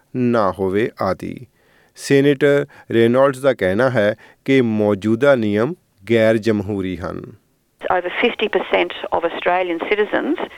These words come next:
Speaker 2: who might want to put their hand up and say, "I want to have a go and nominate as a candidate," over fifty percent of them have barriers। they have barriers because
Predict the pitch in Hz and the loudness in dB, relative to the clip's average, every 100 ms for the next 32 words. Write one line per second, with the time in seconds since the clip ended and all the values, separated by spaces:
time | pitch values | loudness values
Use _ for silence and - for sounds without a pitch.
0 | - - - - - - 180 180 220 196 | -20 -20 -20 -20 -12 -4 -2 0 -4 -6
1 | 180 - - 170 165 170 165 160 - 175 | -6 -4 -4 -4 -4 -6 -4 -4 -6 -6
2 | 180 170 - 175 185 180 165 160 160 160 | -4 -2 -2 -4 -4 -2 0 2 2 0
3 | 165 170 165 156 170 - - 190 202 - | -2 -2 -2 -4 -6 -8 -4 -6 -4 -6
4 | 247 381 - - - - - - 170 165 | -6 -8 -10 -18 -20 -18 -10 -6 -4 -2
5 | 233 - 196 175 - 180 180 170 160 - | -2 -2 -2 -2 0 -4 -2 -4 -4 -4
6 | 160 - 170 165 160 - - - - - | -6 -2 0 2 0 -2 -6 -20 -20 -18
7 | - - - 170 175 175 190 185 175 - | -16 -14 -8 -6 -4 -4 -2 -2 -4 -2
8 | 165 - 170 160 | -4 0 2 2